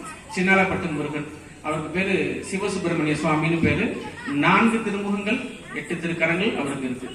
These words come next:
ரைட்டா? அங்க என்ன விசேஷம் அப்படின்னு பாத்தீங்கன்னா, அங்க வந்து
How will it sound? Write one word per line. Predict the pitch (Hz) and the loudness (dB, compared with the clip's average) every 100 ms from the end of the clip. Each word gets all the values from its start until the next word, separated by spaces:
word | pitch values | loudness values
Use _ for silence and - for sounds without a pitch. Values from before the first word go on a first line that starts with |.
| - | -8
ரைட்டா? | 147 160 190 202 | -2 0 0 0
அங்க | 170 160 | -2 2
என்ன | 156 214 240 | 4 6 6
விசேஷம் | 185 208 196 214 170 | 6 4 2 0 -2
அப்படின்னு | 160 165 160 | -2 -2 -2
பாத்தீங்கன்னா, | 147 147 147 135 131 - - - - | -2 -4 -4 -2 -4 -4 -10 -14 -8
அங்க | - 170 | 0 2
வந்து | 190 | 4